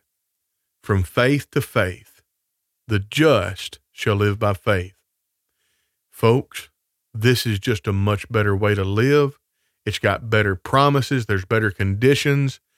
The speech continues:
And on top of the fact, on top of the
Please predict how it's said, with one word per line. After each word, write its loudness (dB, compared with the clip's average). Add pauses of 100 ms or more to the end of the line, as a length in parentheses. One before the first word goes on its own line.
(320)
And 2
on 0
top -2
of -2
the -2
fact, -4 (1120)
on 0
top 0
of 0
the 4